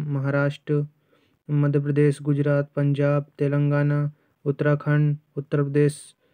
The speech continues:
बहुत सारे इसके सेंटर्स हैं। तो आप ऑफिशियल वेबसाइट पर इसकी चेक कर लीजिएगा अपने स्टेट की कि कहाँ पे सेंटर्स है।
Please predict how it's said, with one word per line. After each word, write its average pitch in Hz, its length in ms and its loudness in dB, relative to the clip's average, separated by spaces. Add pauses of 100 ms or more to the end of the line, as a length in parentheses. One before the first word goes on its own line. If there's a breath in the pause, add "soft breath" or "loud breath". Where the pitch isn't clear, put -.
(580)
बहुत 143 260 -4
सारे 151 220 0
इसके 147 260 -4
सेंटर्स 143 500 -4
हैं। 160 200 -6 (1300)
तो 147 60 -4
आप 147 180 -2
ऑफिशियल 147 360 0
वेबसाइट 147 440 0
पर 151 160 0
इसकी 147 300 -4
चेक 147 260 -4
कर 147 100 0
लीजिएगा 143 440 2
अपने 147 300 -2
स्टेट 143 340 -2
की 165 160 -4
कि - 680 -14
कहाँ 143 220 -2
पे 151 200 2
सेंटर्स 147 500 -2
है। 170 160 -2